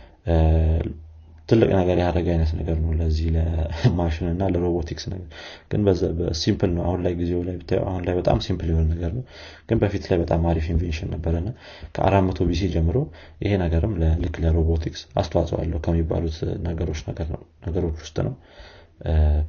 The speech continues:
ከዛ በኋላ እንግዲህ ይሄን ቢ ሲ ምናምን ያሉትን ነገሮች ትተን ደግሞ ትንሽ ወደኛ ቀረብ የሚሉትን ነገር እናያቸውና ከአስራ ዘጠኝ ዜሮ ዜሮ አካባቢ ይጀምራል ይሄ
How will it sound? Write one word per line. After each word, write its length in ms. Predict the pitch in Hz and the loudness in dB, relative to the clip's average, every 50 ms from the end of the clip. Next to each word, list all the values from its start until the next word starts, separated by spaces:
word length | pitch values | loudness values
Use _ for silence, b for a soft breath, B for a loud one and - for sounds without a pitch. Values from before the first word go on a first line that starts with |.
| B B B B B B B B B B - - - - - | B B B B B B B B B B -20 -20 -18 -6 -2
ከዛ 180 | 95 87 80 98 92 | 0 2 4 4 4
በኋላ 240 | 82 82 82 82 92 | 4 4 2 2 2
እንግዲህ 260 | 85 82 78 80 82 80 | 2 2 0 2 2 2
ይሄን 180 | 82 82 80 80 80 - - - | 2 0 0 -2 -4 -8 -10 -4
ቢ 200 | 87 87 98 95 | 0 2 2 2
ሲ 220 | 85 - - 87 85 | 2 0 -4 -4 -4
ምናምን 340 | 87 87 87 90 90 90 87 | -2 -2 -2 -2 -2 -2 -2
ያሉትን 400 | 87 87 87 87 - - 87 85 | -2 -2 -4 -4 -4 -4 -2 -2
ነገሮች 380 | 85 82 82 87 85 80 78 | -2 -2 0 -2 -2 -4 -6
ትተን 260 | - - - 85 80 | -8 -8 -4 -2 -2
ደግሞ 200 | 78 82 80 110 139 156 B B B B B - | -2 0 -2 -4 -4 -6 B B B B B 0
ትንሽ 200 | - 123 117 104 | 0 0 2 4
ወደኛ 260 | 101 98 95 95 90 90 87 | 4 4 4 4 2 0 -2
ቀረብ 240 | - 98 98 98 87 | 0 2 2 2 2
የሚሉትን 400 | 90 87 87 82 80 - 95 87 | 0 -2 -2 -4 -4 -4 -2 0
ነገር 220 | 87 82 82 82 80 | 0 0 0 -2 -2
እናያቸውና 480 | 82 82 82 82 80 - 85 85 95 127 B B B B B B B B B B B B - | -2 0 0 -2 -2 -4 -4 -4 -2 -4 B B B B B B B B B B B B -4
ከአስራ 240 | - 98 90 107 | -2 0 4 4
ዘጠኝ 200 | 107 101 - 107 101 | 4 4 4 4 4
ዜሮ 200 | 92 98 98 98 92 | 6 6 6 6 6
ዜሮ 220 | 87 95 92 85 82 80 80 - | 4 4 4 4 2 0 -2 -6
አካባቢ 340 | - 80 80 - 85 82 82 | -8 -6 -2 0 0 0 2
ይጀምራል 480 | 87 80 80 80 78 80 80 82 80 78 | 0 0 0 2 2 2 2 0 0 0
ይሄ 140 | - 78 | 0 0